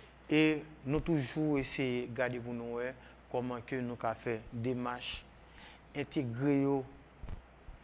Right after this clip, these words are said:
entegre yo pou fè yo jwenn de fòmasyon,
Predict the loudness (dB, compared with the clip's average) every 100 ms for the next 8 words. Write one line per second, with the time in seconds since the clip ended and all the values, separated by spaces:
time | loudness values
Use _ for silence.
0 | -20 -20 -20 -4 0 2 2 2 4 4
1 | 4 2 -4 -14 -20 -20 -20 -20 -20 -20
2 | -20 -20 -20 -8 -2 -2 0 0 2 0
3 | -4 -4 -4 -4 -4 -4 -4 -6 -8